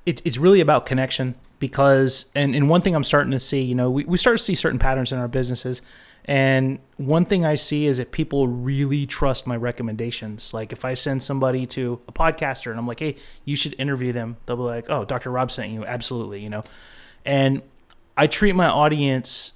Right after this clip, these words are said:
with the same respect I would treat a, a, a loved family member. So I don't, I don't pitch people bad stuff. I don't try and just make sales. I've even downsold, um, certain services. When somebody wants to buy something for, like, two thousand dollars, I'm like, "Well,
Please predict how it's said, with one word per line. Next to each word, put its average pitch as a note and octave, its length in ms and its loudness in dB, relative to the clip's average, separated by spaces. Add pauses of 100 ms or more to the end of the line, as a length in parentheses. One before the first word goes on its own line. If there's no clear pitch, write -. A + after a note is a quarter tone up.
with C3+ 380 0
the A#2+ 80 -2
same C3+ 340 0
respect B2 400 -2
I C3+ 40 -2
would A#2+ 100 -2
treat C3 200 -4
a, A2+ 220 -4
a, A#2+ 320 -6
a - 20 -4
loved A#2+ 640 0
family A#2 400 -6
member. A2 400 -10
So A2+ 220 -4
I A#2 80 0
don't, C3 240 2 (580)
I C#3+ 60 6
don't E3+ 220 6
pitch D#3 240 12
people C3 420 2
bad A#2+ 340 -2
stuff. - 680 -6
I B2 100 -4
don't C3 180 0
try D3 240 0
and B2+ 100 0
just A#2+ 160 -4
make B2+ 200 -2
sales. A2+ 460 -4
I've D3 160 2
even F3+ 320 2
downsold, B2 840 0 (340)
um, A#2 240 0
certain B2+ 260 -2
services. B2+ 460 -4
When A#2 80 -6
somebody C#3 220 0
wants C3 200 2
to B2 60 -4
buy A#2+ 240 0
something - 240 -4
for, B2 80 -4
like, A2 100 -6
two C3+ 140 -6
thousand A#2+ 260 -2
dollars, A#2 260 -2
I'm A#2 80 -4
like, A2 220 -6
"Well, B2 220 -6